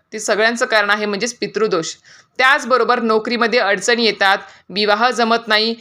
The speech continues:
गर्भधारणेची अडचण निर्माण होते आणि अचानक आजार,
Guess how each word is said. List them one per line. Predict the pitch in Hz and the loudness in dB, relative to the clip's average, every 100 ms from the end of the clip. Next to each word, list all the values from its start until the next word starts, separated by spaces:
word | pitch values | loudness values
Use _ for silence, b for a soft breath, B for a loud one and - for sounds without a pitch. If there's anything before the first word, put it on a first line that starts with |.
| B B | B B
गर्भधारणेची | 214 226 226 247 208 220 233 247 | 0 2 2 2 2 0 2 2
अडचण | 202 247 254 | 2 0 0
निर्माण | 240 220 220 | 0 2 0
होते | 214 208 226 220 B | 0 0 -2 -4 B
आणि | 180 220 | -2 0
अचानक | 208 214 226 233 | 2 0 0 2
आजार, | 214 196 185 | 0 2 0